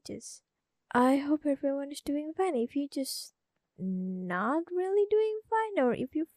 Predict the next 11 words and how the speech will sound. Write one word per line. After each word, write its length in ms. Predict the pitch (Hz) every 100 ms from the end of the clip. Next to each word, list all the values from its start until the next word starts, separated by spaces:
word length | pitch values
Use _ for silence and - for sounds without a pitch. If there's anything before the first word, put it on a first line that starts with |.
| _
feel 280 | 233 269 330
like 220 | 330 294 - _ _ _
you 220 | 277 233 226
need 640 | 190 208 185 180 180 240
a 100 | 339
friend, 340 | - 381 403 381 - - - - -
please 380 | 320 320 - _
just 260 | - 277 -
call 220 | - 269
your 140 | 277 247
friends 440 | - 180 170 -